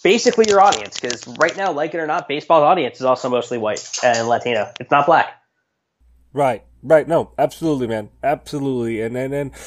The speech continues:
Speaker 2: and th-, I mean, I think you, you, you're spot on on all these points. And I, I, like you said, Jackie Robinson dealt with this and this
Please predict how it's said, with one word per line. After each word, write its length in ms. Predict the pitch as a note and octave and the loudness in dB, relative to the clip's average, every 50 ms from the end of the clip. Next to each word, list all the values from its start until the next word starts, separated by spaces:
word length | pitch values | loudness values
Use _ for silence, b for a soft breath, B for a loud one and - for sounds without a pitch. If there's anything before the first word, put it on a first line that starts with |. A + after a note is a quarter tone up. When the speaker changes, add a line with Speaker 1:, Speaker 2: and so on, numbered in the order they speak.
| B B B | B B B
Speaker 2:
and 100 | E3 E3+ | -4 -4
th-, 120 | F#3 D3 A#2+ D3+ | -4 -6 -6 -4
I 100 | E3+ G#3 | -2 0
mean, 280 | G3+ A3 G#3 F#3+ F3 - - | 0 0 -2 -4 -6 -4 -4
I 60 | F#3 | -2
think 300 | D#3 G3 A3 G3+ F3 _ _ - | 0 0 -2 -2 -4 _ _ -20
you, 200 | - - D#3+ F3+ | -14 -8 -6 -6
you, 180 | F3+ E3 E3+ F#3 | -4 0 2 2
you're 300 | F3+ F3 D#3+ D3+ E3 D#3+ | 2 2 0 -4 -4 -6
spot 340 | - - - E3 E3 E3+ E3+ | -4 0 2 4 4 6 6
on 180 | E3 E3 D#3+ | 6 6 4
on 120 | D3+ C#3 C#3 | 4 2 2
all 120 | C#3 C#3 | 2 2
these 220 | C3 B2+ C3 - - | 2 0 -4 -6 -6
points. 380 | - C3+ C3 C3 B2+ B2 - | -4 -4 -2 -2 -4 -6 -8
And 100 | B2+ B2+ | -6 -6
I, 100 | B2+ A#2+ B2+ - | -6 -8 -8 -8
I, 220 | - C3+ A#2+ C3+ B2+ | -6 -6 -6 -6 -6
like 220 | D3 C#3 C3+ C3 | -4 -6 -4 -6
you 60 | D3+ | -8
said, 260 | - - D3+ C3+ B2 | -4 -2 0 0 0
Jackie 300 | A2+ C#3 C3+ C3+ - - | 0 0 -2 -2 -2 -4
Robinson 760 | B2+ C3+ B2+ B2+ B2+ B2+ B2 A#2+ - B2+ A#2+ A2+ A2 G#2+ - - - _ _ _ - - - - - - _ _ _ _ _ _ _ _ - - - - - - B2 | 0 2 2 2 2 0 -4 -6 -6 -6 -6 -6 -8 -12 -16 -20 -20 _ _ _ -20 -20 -20 -20 -20 -20 _ _ _ _ _ _ _ _ -20 -20 -20 -20 -16 -12 -2
dealt 240 | A2+ C#3+ C#3 C3+ B2 | 0 2 2 2 2
with 140 | B2+ B2 | -2 -2
this 260 | - B2+ B2 A#2 - - | -2 -2 -2 -2 -4 -8
and 140 | A#2+ A2+ | -8 -4
this 280 | A2+ B2+ A#2+ - - - | -4 -4 -4 -4 -8 -14